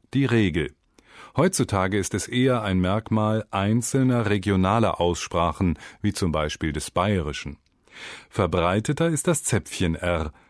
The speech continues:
Allerdings hört man in der deutschen Sprechmelodie im Unterschied zu anderen Sprachen kaum ein lautliches Vibrieren oder gar Rollen. Mehr noch, in vielen Fällen, wo ein geschriebenes R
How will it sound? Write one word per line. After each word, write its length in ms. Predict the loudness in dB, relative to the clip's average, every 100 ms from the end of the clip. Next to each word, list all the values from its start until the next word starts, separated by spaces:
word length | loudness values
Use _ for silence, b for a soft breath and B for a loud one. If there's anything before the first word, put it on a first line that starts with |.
| b
Allerdings 580 | -2 2 4 2 2 2
hört 200 | 2 2
man 160 | 2 0
in 140 | 0
der 80 | 0
deutschen 440 | 0 0 0 -4
Sprechmelodie 920 | -6 -2 -2 0 2 2 4 4 4 2
im 140 | 0
Unterschied 680 | 2 2 2 0 0 -2 -2
zu 220 | -2 0
anderen 480 | 2 2 4 2 0
Sprachen 720 | -2 0 0 0 2 2 0 B B _
kaum 560 | -2 2 4 4 4 0
ein 220 | -2 0
lautliches 880 | 2 2 2 -2 -2 -2 0 -4 -2
Vibrieren 720 | 0 0 2 2 4 2 0
oder 380 | -2 -4 -2 -2
gar 400 | -2 -2 -4 -8 -6
Rollen. 460 | 0 2 2 -2 -10 _ B B
Mehr 240 | 2 4 4
noch, 300 | 2 -2 -6 b b
in 140 | -2 0
vielen 400 | 4 4 4 2
Fällen, 480 | 0 2 2 0
wo 140 | 0 0
ein 200 | 0 -2
geschriebenes 720 | -2 -2 0 2 2 0 -2
R 440 | -2 0 2 0